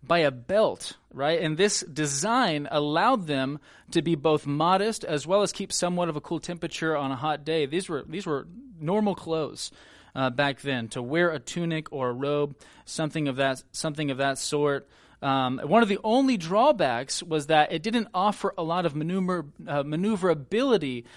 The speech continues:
in regard to one's legs, right? It was very slender, right? Some dresses, that women know this more than men, but th-, some dresses are very, um, they, they don't widen at the bottom, right? But they go straight down, and you can't run in those things.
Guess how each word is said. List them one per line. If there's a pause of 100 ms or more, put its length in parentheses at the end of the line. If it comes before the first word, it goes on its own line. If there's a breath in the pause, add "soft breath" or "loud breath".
(220 loud breath)
in
regard
to
one's
legs,
right?
It
was
very
slender,
right?
Some
dresses,
that
women
know
this (120)
more
than
men, (340 loud breath)
but (100)
th-,
some
dresses
are
very,
um,
they,
they
don't
widen
at
the
bottom,
right?
But
they
go
straight
down,
and
you
can't
run
in
those
things.